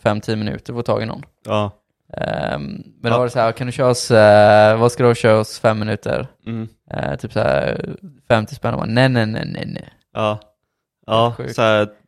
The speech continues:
Speaker 2: taxametern start på tvåhundra
Speaker 1: <laughs>
Speaker 2: och jag vill ha trehundra och så.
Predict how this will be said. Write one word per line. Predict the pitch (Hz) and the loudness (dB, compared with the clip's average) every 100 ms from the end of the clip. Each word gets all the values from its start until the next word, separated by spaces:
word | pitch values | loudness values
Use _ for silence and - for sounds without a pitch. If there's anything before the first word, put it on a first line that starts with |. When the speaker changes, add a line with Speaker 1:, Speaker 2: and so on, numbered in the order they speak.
| _ _ _ _ | _ _ _ _
Speaker 2:
taxametern | 123 117 120 113 113 110 | -4 -4 -4 -4 -4 -4
start | 113 - | -4 -4
på | 104 | -10
tvåhundra | - 107 104 104 98 - | -8 -4 -4 -4 -4 -2
Speaker 1:
<laughs> | - 104 101 101 | 0 0 0 -2
Speaker 2:
och | 98 95 _ _ _ _ _ _ _ | -4 -6 _ _ _ _ _ _ _
jag | 107 104 | -8 -4
vill | 107 | -2
ha | 107 | -4
trehundra | - 104 101 98 98 98 | -6 -6 -6 -8 -10 -10
och | 104 107 | -10 -10
så. | - 110 | -12 -16